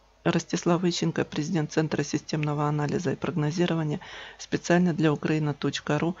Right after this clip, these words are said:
за четвёртое сентября две тысячи двадцатого года. К концу две тысячи девятнадцатого года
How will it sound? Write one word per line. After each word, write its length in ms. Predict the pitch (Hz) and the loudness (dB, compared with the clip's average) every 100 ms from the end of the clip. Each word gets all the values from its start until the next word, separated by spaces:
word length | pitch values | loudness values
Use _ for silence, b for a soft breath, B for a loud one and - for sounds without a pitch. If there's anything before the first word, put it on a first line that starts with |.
| B B | B B
за 240 | - 160 165 | -2 2 4
четвёртое 580 | - - 156 147 - 143 | 2 0 0 0 0 -2
сентября 520 | - 143 143 180 180 | -2 -2 0 2 2
две 140 | 175 | 2
тысячи 340 | 139 160 - 143 | 0 0 0 -2
двадцатого 640 | 143 135 - 139 139 143 | 0 0 0 -2 0 -2
года. 380 | 175 135 131 143 - _ _ _ _ _ _ _ _ _ B B B B | -2 -2 -2 -4 -8 _ _ _ _ _ _ _ _ _ B B B B
К 40 | |
концу 240 | 185 180 208 | 4 4 4
две 160 | 190 | 2
тысячи 320 | 185 196 - | 4 2 2
девятнадцатого 720 | 175 185 180 190 180 - 175 170 | 2 2 4 2 2 0 0 2
года 360 | 190 165 147 | 2 2 0